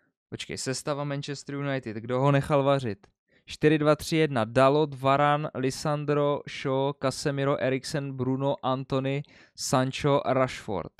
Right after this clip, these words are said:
Sí, sí, sí, sí. World Class, Cheikh Doucouré. Game Changer, Anas Zaroury. Club Badge, Manchester United.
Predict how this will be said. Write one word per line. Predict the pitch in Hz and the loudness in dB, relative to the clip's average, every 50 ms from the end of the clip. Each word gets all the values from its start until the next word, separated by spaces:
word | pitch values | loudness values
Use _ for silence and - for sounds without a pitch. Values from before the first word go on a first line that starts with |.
| - _ _ _ _ _ _ _ _ _ _ _ _ _ _ _ _ _ _ _ _ | -20 _ _ _ _ _ _ _ _ _ _ _ _ _ _ _ _ _ _ _ _
Sí, | _ - - - - 233 226 | _ -20 -20 -14 -8 -8 -8
sí, | 226 - 226 220 | -8 -6 -10 -10
sí, | 185 - 214 202 | -10 -10 -14 -14
sí. | 190 - - 190 156 | -14 -12 -12 -10 -10
World | 135 123 147 196 214 214 - | -8 -2 -2 0 0 -2 -2
Class, | - 160 131 110 104 107 - - | -2 0 0 0 0 -2 -4 -2
Cheikh | - - 196 196 185 170 | 2 6 6 6 6 4
Doucouré. | 170 175 - - 147 131 110 90 101 131 196 214 - - - - - - - - - _ _ _ _ _ _ _ _ _ _ _ _ _ _ _ _ _ _ _ _ _ _ _ _ _ _ _ _ _ _ - - _ _ _ _ | -2 -2 0 0 0 0 0 0 -2 -4 -8 -12 -14 -18 -20 -20 -20 -20 -20 -20 -20 _ _ _ _ _ _ _ _ _ _ _ _ _ _ _ _ _ _ _ _ _ _ _ _ _ _ _ _ _ _ -20 -20 _ _ _ _
Game | - 117 - 127 135 151 160 165 - - | -20 -8 -6 -4 -4 -4 -4 -6 -6 -6
Changer, | - 156 143 151 151 127 120 104 76 - - - _ _ _ _ | -6 -6 -6 -6 -6 -4 -4 -6 -6 -8 -12 -16 _ _ _ _
Anas | - 117 123 135 139 143 143 - - _ - | -6 -6 -4 -2 -2 -4 -4 -6 -10 _ -14
Zaroury. | 113 117 120 117 123 135 139 143 135 120 - - - - - - _ _ _ _ _ _ _ _ - - - - - _ _ _ - | -12 -6 -4 -4 -2 -2 -2 -2 -4 -4 -6 -8 -14 -18 -20 -20 _ _ _ _ _ _ _ _ -20 -20 -20 -20 -20 _ _ _ -2
Club | 143 147 156 170 165 143 131 | 2 2 2 2 0 -2 -2
Badge, | 139 123 110 - - - - - - - _ _ _ _ _ - | -2 -2 -2 -2 -4 -8 -8 -8 -12 -16 _ _ _ _ _ -12
Manchester | 120 123 127 127 - 151 139 131 - 139 | -8 -6 -6 -4 -4 -4 -4 -4 -2 -4
United. | 135 127 127 135 143 - 170 185 202 - _ - - | -2 -2 -2 -2 -4 -4 -4 -6 -6 -6 _ -20 -20